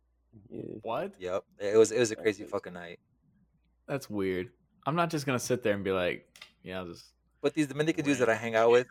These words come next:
Speaker 2: <laughs> Bud Light in this
Speaker 3: <laughs>
Speaker 2: bit.
Speaker 3: the Dominican dudes that I hang out with, though, they, they do dumb shit like that all the time.
Speaker 1: I mean,
Speaker 2: I have my
Speaker 1: shit.
Speaker 2: limits of dumb shit, and I've done some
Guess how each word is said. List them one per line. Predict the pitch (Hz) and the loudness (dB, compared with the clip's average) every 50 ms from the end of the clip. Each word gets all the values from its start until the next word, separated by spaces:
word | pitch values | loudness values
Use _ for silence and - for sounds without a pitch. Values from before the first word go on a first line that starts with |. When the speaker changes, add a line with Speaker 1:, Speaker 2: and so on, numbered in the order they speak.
| - - | -8 -20
Speaker 2:
<laughs> | _ _ _ - | _ _ _ 0
Bud | 156 151 151 | 2 2 2
Light | 135 131 131 131 131 131 131 131 | 2 0 0 -2 -4 -4 -6 -8
in | 127 | -8
this | 131 135 151 147 | -2 0 0 0
Speaker 3:
<laughs> | |
Speaker 2:
bit. | 117 120 123 127 131 - _ _ - 143 | 2 2 0 -2 -2 -4 _ _ -4 2
Speaker 3:
the | - 151 | 4 4
Dominican | 147 160 147 156 170 170 180 156 | 4 4 2 0 0 0 -2 -2
dudes | 135 127 | -2 2
that | 117 113 | 2 0
I | - | 0
hang | 117 110 107 | 0 -6 -4
out | 101 98 | -4 -4
with, | 101 95 | -4 -4
though, | - 101 98 98 | -4 -6 -6 0
they, | - 120 120 113 | 2 4 4 4
they | - 113 120 | 2 0 -4
do | 113 120 120 | -2 -4 -6
dumb | 107 - 101 104 | -6 -6 -8 -8
shit | 98 - 107 82 | -8 -10 -10 -10
like | 87 92 - - | -10 -10 -10 -12
that | 92 85 - | -12 -12 -12
all | 92 92 95 98 90 | -16 -18 -18 -18 -20
the | 90 | -20
time. | - - - 98 95 92 85 82 - _ _ _ - - | -20 -20 -20 -20 -20 -20 -20 -20 -20 _ _ _ -20 -16
Speaker 1:
I | - | -14
mean, | 87 92 107 107 98 | -14 -12 -12 -8 -6
Speaker 2:
I | - 214 | -4 -2
have | 226 226 190 165 | 0 0 0 2
my | 139 120 | 0 0
Speaker 1:
shit. | 113 107 | 0 0
Speaker 2:
limits | 117 120 113 101 90 71 - - | 0 -2 -2 -2 -6 -10 -10 -12
of | 107 98 | -10 -8
dumb | 110 107 107 | -8 -8 -8
shit, | 107 - 113 95 73 | -8 -10 -8 -6 -4
and | 123 135 | -2 0
I've | 147 165 156 | 0 0 0
done | 139 139 135 120 | -2 -2 -4 -4
some | - 104 | -8 -14